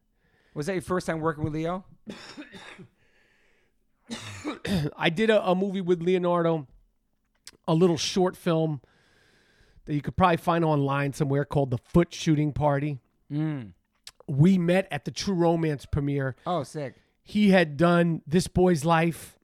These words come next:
Speaker 1: Great fucking movie. De Niro, underrated movie.
Speaker 2: And he was at True Romance. He loved True Romance. I love This Boy's Life.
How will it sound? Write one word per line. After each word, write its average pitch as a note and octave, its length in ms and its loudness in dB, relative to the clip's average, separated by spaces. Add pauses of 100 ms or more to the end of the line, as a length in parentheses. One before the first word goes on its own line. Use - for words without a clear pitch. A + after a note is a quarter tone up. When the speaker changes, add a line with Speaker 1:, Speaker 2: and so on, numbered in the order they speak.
(100)
Speaker 1:
Great D3 260 -8
fucking B2+ 280 -6
movie. B2+ 160 -6
De B2 120 -10
Niro, C3 320 -4
underrated C3 400 -8
movie. A#2+ 280 -8 (340)
Speaker 2:
And E3+ 420 4 (300)
he E3 200 4
was F3+ 160 6
at F3 160 6
True G3 200 4
Romance. F3 440 6
He E3 100 0
loved D#3+ 560 4 (260)
True F3+ 220 4
Romance. E3+ 600 2 (480)
I E3 140 4
love E3+ 220 4
This E3+ 180 2
Boy's E3+ 340 0
Life. E3 480 0